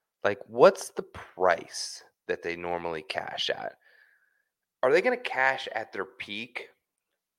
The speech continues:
thirty-five to one at the Memorial, when he was sixty to one at the P G A? You know, like, I don't feel like that's as likely. I, I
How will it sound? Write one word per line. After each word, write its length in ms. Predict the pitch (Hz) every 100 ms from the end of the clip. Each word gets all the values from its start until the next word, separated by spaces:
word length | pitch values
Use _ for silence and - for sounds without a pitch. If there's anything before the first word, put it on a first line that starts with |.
| _ - - -
thirty-five 600 | 117 120 120 117 110 110
to 100 | -
one 500 | 104 95 98 110 117 -
at 140 | 95 95
the 60 |
Memorial, 840 | 98 92 92 87 87 95 104 120 - _ _ _ _ _ _ _ _ _ _ _ _
when 140 | - 110
he 80 |
was 100 | 104
sixty 480 | - - 101 - 113
to 80 | 110
one 300 | 110 107 113
at 80 | 101
the 40 |
P 220 | 92 104
G 220 | 95 87 90
A? 100 | 92
You 160 | 117
know, 200 | 135 160 -
like, 320 | 160 156 - _ _ - - _ _ _ -
I 80 | 131
don't 320 | - 185 190
feel 120 | 214
like 200 | 190 170
that's 300 | 139 139 131
as 140 | 110
likely. 460 | 104 117 131 107 80
I, 280 | - 113 151 - 120
I 40 | -